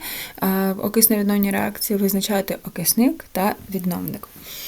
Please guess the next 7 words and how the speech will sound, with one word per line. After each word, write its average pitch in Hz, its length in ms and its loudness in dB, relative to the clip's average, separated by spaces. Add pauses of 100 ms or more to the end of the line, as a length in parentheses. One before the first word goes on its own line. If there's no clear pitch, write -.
(380)
Записуємо 277 600 6
для 214 160 6
початку 247 800 2
рівняння 196 560 2
реакції. - 680 -2
Пишемо 202 460 0 (840)
цинк 214 720 6